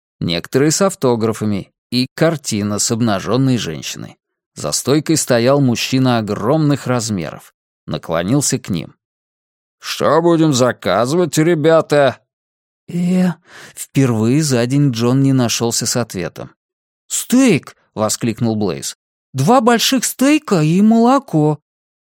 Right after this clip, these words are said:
Гигант улыбнулся, продемонстрировав здоровенные зубы.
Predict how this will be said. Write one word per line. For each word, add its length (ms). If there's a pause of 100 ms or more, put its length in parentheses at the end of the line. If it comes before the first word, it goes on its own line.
(260)
Гигант 500
улыбнулся, 680
продемонстрировав 920
здоровенные 1300
зубы. 460